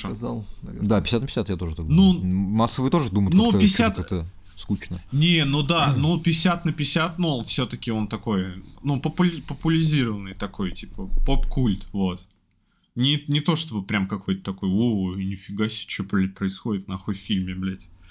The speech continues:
Speaker 3: Вот
Speaker 2: Да,
Speaker 3: такое.
Speaker 2: просто за счет имени Джокера, и все. А так в фильме ничего
Speaker 3: Ну,
Speaker 2: такого
Speaker 3: ну,
Speaker 2: не
Speaker 3: просто
Speaker 2: происходит.
Speaker 3: люди, люди ино-, люди иногда, я там даю советы, там, че посмотреть, они, блядь, смотрели одни Марвел, нахуй,
Speaker 2: Ну
Speaker 3: и
Speaker 2: да.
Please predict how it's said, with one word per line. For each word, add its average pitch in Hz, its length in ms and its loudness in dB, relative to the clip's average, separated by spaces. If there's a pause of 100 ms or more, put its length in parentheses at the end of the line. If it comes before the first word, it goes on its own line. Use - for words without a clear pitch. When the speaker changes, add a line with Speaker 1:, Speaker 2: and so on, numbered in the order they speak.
Speaker 3:
Вот 95 160 -4
Speaker 2:
Да, 95 100 2
Speaker 3:
такое. 92 440 -6
Speaker 2:
просто 107 320 0
за 113 80 2
счет 127 240 0
имени 123 240 2
Джокера, 90 500 0
и 80 80 -4
все. 80 320 -4 (220)
А 82 240 -8
так 95 200 -6
в - 40 -20
фильме 98 260 0
ничего 120 180 2
Speaker 3:
Ну, 151 40 4
Speaker 2:
такого 147 140 4
Speaker 3:
ну, 190 60 10
Speaker 2:
не 196 60 6
Speaker 3:
просто 240 300 4
Speaker 2:
происходит. - 240 -6
Speaker 3:
люди, 190 340 6
люди 185 400 4
ино-, 185 220 6 (100)
люди 170 300 2
иногда, 180 340 2
я 165 80 0
там 139 240 -2
даю 143 280 2
советы, 160 420 0
там, 110 180 -4
че 107 160 -4
посмотреть, 110 640 -6
они, 107 180 -2
блядь, 95 300 -2
смотрели 107 420 -4
одни 101 240 -2
Марвел, 110 420 0
нахуй, 98 320 -2
Speaker 2:
Ну 98 80 6
Speaker 3:
и 92 40 4
Speaker 2:
да. 90 60 4